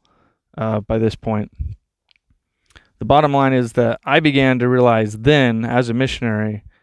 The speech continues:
uh, and now, obviously, that Mormon prophets in no way live up to that self-appointed moniker. Like, they're just, to say you're a prophet and then not have any prophecies is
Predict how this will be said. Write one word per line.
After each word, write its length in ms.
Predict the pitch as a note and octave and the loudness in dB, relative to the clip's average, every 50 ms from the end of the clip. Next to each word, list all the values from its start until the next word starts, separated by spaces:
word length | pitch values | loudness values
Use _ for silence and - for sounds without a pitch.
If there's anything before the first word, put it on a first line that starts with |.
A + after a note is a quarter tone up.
| _ _ _ _ _ _ _ _ _ _ _ _ _ _ _ - - - - - - - - - - - - - - - - - - - - _ _ _ _ _ _ _ _ _ _ _ _ _ _ _ _ _ _ _ _ _ _ _ _ _ _ _ _ | _ _ _ _ _ _ _ _ _ _ _ _ _ _ _ -6 -6 -6 -6 -10 -14 -16 -18 -20 -20 -20 -20 -20 -18 -18 -18 -18 -20 -20 -20 _ _ _ _ _ _ _ _ _ _ _ _ _ _ _ _ _ _ _ _ _ _ _ _ _ _ _ _
uh, 420 | - A2 G#2+ G#2+ G#2 G#2+ A2+ A2 - - - | -4 -2 0 0 0 0 -2 -4 -6 -4 -2
and 840 | C#3+ C3 C3 B2+ A#2+ A#2 A#2 A2+ - - - - - - - - - _ _ _ | 0 0 2 2 0 -2 -4 -6 -8 -8 -8 -8 -8 -10 -12 -16 -20 _ _ _
now, 520 | - - A#2+ B2 A#2 G#2+ G#2 G#2 G#2+ A2 A#2 | -8 -4 -2 -2 0 -2 -2 -4 -6 -6 -6
obviously, 640 | - A2 G#2+ G#2 G#2+ G#2 - - G#2+ G#2+ A2 - _ _ _ _ _ _ _ _ _ _ - | -4 -4 -2 -2 -4 -6 -6 -6 -6 -6 -8 -8 _ _ _ _ _ _ _ _ _ _ -6
that 140 | B2+ A#2 G#2+ | -4 -2 0
Mormon 360 | A#2 C3 D3 D3 D3 C#3 C3 | 2 2 2 2 2 0 -2
prophets 460 | - - C3 B2+ - B2+ A#2+ A2 - | 0 0 0 0 0 0 -2 -2 -2
in 240 | - A#2+ A#2 A2+ A#2+ | -6 -6 -4 -2 0
no 160 | D3 D#3+ E3+ | 2 2 2
way 280 | D3+ B2+ A#2+ A#2+ A#2+ A#2+ | 4 4 4 4 4 4
live 220 | A#2 A#2 A#2 A2 | 2 0 0 0
up 160 | B2 B2+ C3 - | 0 0 0 -2
to 100 | - B2+ | -4 -2
that 200 | A#2 A2+ A2 - | -2 -2 -2 -4
self-appointed 640 | - - A#2 G#2+ - - - - A#2 A2+ A2 A2 | -4 -6 -6 -6 -6 -10 -10 -8 -6 -4 -4 -4
moniker. 720 | G#2+ A2+ A#2 A#2+ A#2+ A#2+ G#2 - A2+ G#2+ G2+ G#2 G#2+ - _ _ _ _ _ _ _ _ _ _ _ _ _ _ _ _ _ _ _ - | -4 -2 -2 -2 -4 -4 -6 -6 -8 -8 -8 -8 -12 -16 _ _ _ _ _ _ _ _ _ _ _ _ _ _ _ _ _ _ _ -14
Like, 180 | A#2 G#2+ - | -14 -10 -8
they're 100 | - G2+ | -8 -6
just, 380 | G2+ - A2 - - - - _ - - - - - - - - - - _ _ _ _ _ _ _ | -2 0 -2 -2 -2 -6 -18 _ -18 -18 -16 -16 -16 -16 -14 -16 -16 -18 _ _ _ _ _ _ _
to 120 | - - | -8 -4
say 180 | G#2 - C#3+ D3 | 0 2 4 6
you're 140 | C#3+ C#3 B2+ | 6 6 4
a 40 | - | 4
prophet 460 | - C3+ B2+ A2+ - A2 G#2+ A2 - - | 2 0 0 0 0 -2 -4 -4 -6 -8
and 160 | B2+ A2+ A#2 | -6 -4 -4
then 120 | A2+ A2 | -4 -2
not 180 | A2 A2+ A2+ A2+ | -2 -4 -4 -4
have 140 | A#2 A2 A2+ | -4 -4 -4
any 120 | A2 G2+ | -6 -6
prophecies 680 | - - A2+ A2 - - - A#2+ A2 G#2 G#2 G2+ - - | -4 -4 -4 -4 -6 -8 -10 -8 -6 -6 -6 -8 -10 -10
is 520 | - A2+ G#2 G2+ G2+ G2 F#2+ F#2+ - - | -8 -6 -6 -6 -6 -8 -10 -12 -14 -12